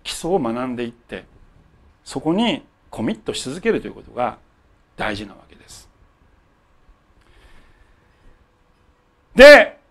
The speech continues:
じゃあそれをいつやるのか。それをいつやるかですよ。で、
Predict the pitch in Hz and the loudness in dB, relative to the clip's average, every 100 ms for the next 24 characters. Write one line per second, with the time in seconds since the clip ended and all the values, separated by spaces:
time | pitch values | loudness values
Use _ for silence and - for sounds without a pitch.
0 | _ _ - 208 240 160 - - - 165 | _ _ -4 2 4 4 0 -10 -10 -2
1 | 180 139 185 202 131 101 - - - _ | 0 0 -2 -2 -4 -6 -16 -20 -20 _
2 | _ _ _ _ _ _ _ _ _ - | _ _ _ _ _ _ _ _ _ -20
3 | - _ _ - - 110 107 - 90 - | -20 _ _ -20 -12 -10 -10 -12 -16 -18
4 | - - - - - _ _ _ _ _ | -20 -20 -20 -20 -20 _ _ _ _ _
5 | _ _ - 247 233 233 | _ _ 0 2 2 0